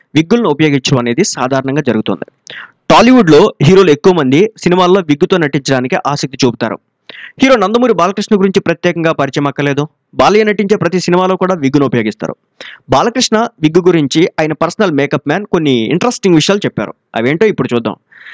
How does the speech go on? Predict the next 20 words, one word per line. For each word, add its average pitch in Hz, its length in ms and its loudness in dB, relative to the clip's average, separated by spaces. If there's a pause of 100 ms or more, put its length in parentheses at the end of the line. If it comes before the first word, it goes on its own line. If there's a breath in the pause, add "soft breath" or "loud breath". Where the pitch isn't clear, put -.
(220 loud breath)
రీసెంట్‌గా 220 680 0
YouTube 185 320 0
ఛానల్‌కి 202 220 0
ఇచ్చినటువంటి 170 400 0
ఇంటర్వ్యూలో 139 560 -2 (160)
మేకప్ 185 440 -2
మ్యాన్ 165 180 -2
వాసు 151 340 -2
కొప్పిశెట్టి 156 600 -2 (120)
మాట్లాడుతూ 143 640 -2 (420 loud breath)
బాలయ్య 202 400 2
వాడే 214 360 2
విగ్గుల 156 400 2
గురించి 160 360 0
చాలా 190 120 0
విషయాలు 180 320 -2
చెప్పుకొచ్చారు. - 440 -8 (560 loud breath)
బాలకృష్ణ 233 500 0
గారి 180 160 0
కోసం 165 400 -4